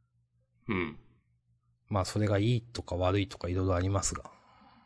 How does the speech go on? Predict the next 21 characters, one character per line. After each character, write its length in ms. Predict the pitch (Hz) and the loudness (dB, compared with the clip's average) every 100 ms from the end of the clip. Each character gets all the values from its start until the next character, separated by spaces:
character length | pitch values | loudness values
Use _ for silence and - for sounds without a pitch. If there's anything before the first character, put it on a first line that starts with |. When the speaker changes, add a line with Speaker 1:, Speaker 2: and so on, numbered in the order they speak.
| - _ _ _ _ _ _ _ _ _ _ _ _ _ _ _ _ _ _ _ _ - - _ _ _ _ _ - - - _ _ _ _ _ _ _ _ _ _ _ _ _ | -20 _ _ _ _ _ _ _ _ _ _ _ _ _ _ _ _ _ _ _ _ -20 -20 _ _ _ _ _ -16 -16 -16 _ _ _ _ _ _ _ _ _ _ _ _ _
Speaker 1:
は 380 | - - - 85 | -8 -2 4 4
い。 100 | 80 - - _ _ _ - - - - - - 403 - - - - - - - - - | 2 -14 -20 _ _ _ 2 2 4 0 0 -4 -4 -4 -6 -10 -12 -14 -14 -16 -16 0
Speaker 2:
<laughs> 960 | - - - 240 - - 220 - 220 - - - - - - - - - | 2 2 0 0 2 2 2 0 -2 -2 -10 -20 -20 -20 -20 -20 -20 -2
ま 520 | 113 113 117 98 90 87 | 6 8 10 6 2 -8
あ、 80 | - - - - - - - - _ _ _ _ _ _ _ _ _ _ _ | -16 -18 -20 -20 -20 -20 -20 -20 _ _ _ _ _ _ _ _ _ _ _
こ 60 | 104 | 8
の 80 | |
話 320 | 113 123 131 143 | 10 10 8 6
は 100 | 113 | 6
い 80 | |
い 80 | 117 | 6
わ。 80 | 101 - - - - _ _ _ _ | 6 2 -8 -14 -20 _ _ _ _
Speaker 1:
<laughs> 760 | - - - - - 214 - - | -16 -2 4 4 6 6 6 -2
い 60 | 107 | -2
い 40 | |
ん 20 | |
で 80 | 85 | -2
す 100 | - | -4
か？ 80 | - | -6
Speaker 2:
こ 180 | - | 2
の 60 | 123 | 6